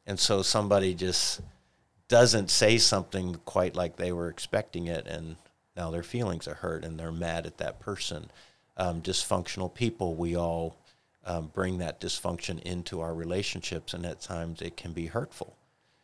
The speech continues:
And, um, the same with wounds. Uh, it's, because of the,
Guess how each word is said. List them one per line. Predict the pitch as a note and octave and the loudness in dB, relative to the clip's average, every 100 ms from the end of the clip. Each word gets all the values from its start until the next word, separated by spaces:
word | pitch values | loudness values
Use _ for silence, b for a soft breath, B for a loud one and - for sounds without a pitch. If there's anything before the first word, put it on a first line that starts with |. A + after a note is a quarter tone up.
| _ _ | _ _
And, | F2+ F2 E2+ D#2+ D#2 - | -4 -2 -2 -2 -8 -4
um, | E2+ E2 D#2+ D#2+ - _ _ | -2 -2 -4 -10 -14 _ _
the | - | -8
same | - A2 G#2 F#2+ | 0 2 2 2
with | F#2+ - | -2 -2
wounds. | F2+ F#2 F2+ F2+ F2+ - - | 0 0 0 -2 -4 -6 -6
Uh, | A2 - | -4 -2
it's, | A2+ D#3+ - - b b b _ _ _ _ _ _ - _ _ - - _ _ _ _ _ _ | 2 2 0 -6 b b b _ _ _ _ _ _ -20 _ _ -20 -20 _ _ _ _ _ _
because | C3 C#3+ C3+ | -2 4 8
of | C3 A2+ | 8 8
the, | G#2+ A2 | 2 0